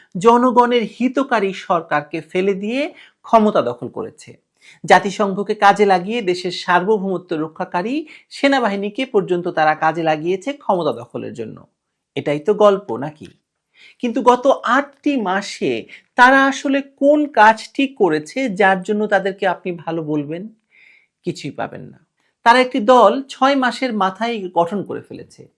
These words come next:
নাম দিয়েছে জাতীয় নাগরিক পার্টি বা এনসিপি। ডক্টর ইউনূস যার দলীয় পিতা, কারণ তিনি সেই দুহাজার ছয় সাত সাল থেকেই এরকম একটি দল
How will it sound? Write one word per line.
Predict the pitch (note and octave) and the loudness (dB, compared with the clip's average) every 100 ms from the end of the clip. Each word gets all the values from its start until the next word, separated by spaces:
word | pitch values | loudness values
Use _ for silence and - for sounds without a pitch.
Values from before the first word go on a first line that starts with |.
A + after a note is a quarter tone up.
| _ _ _ | _ _ _
নাম | F3+ F3+ F3 | 0 0 0
দিয়েছে | F3+ F#3 B3+ | -2 -2 -4
জাতীয় | G3+ D#3 E3 D3+ D3 _ - | -4 -4 -6 -6 -8 _ 0
নাগরিক | G3+ G#3 G3+ F#3+ F#3 | 2 4 2 -2 -2
পার্টি | F3 E3+ E3+ G3+ A3 _ - | -4 -2 -6 -16 -18 _ 0
বা | D#3+ D3 | 4 4
এনসিপি। | D#3+ F#3 G3 A#3+ G#3+ A#3 B3+ _ _ _ _ _ | 2 -4 -4 -6 -6 -10 -12 _ _ _ _ _
ডক্টর | D#3+ E3+ E3+ F#3+ | 0 0 0 -2
ইউনূস | F3 F3 F3+ - | 0 -2 -6 -4
যার | E3+ C#3+ | -4 0
দলীয় | D#3+ F3+ F#3+ F3+ | 2 2 2 -2
পিতা, | F3+ F3+ G3 G#3+ - | -4 -8 -8 -8 -4
কারণ | F#3+ F#3 F3+ F3 _ - | 0 0 -4 -12 _ -6
তিনি | G3+ G3 - | -4 -4 -6
সেই | - A#3+ A#3 A3 _ - | -2 0 0 -6 _ -6
দুহাজার | F#3+ G#3 G3+ F#3+ F#3+ | -2 0 0 0 -2
ছয় | - - C4 C#4+ | -6 2 2 2
সাত | - G#3 G3 | -2 -4 -6
সাল | - - F3+ G#3 | -4 4 4 2
থেকেই | - F#3+ D3+ F3+ C#4 - _ | -6 -6 -4 -4 -6 -14 _
এরকম | E3 E3+ F3+ F3+ | -2 -2 0 -2
একটি | F3 F3+ D#3 | -4 -6 0
দল | G3 G#3 | 2 2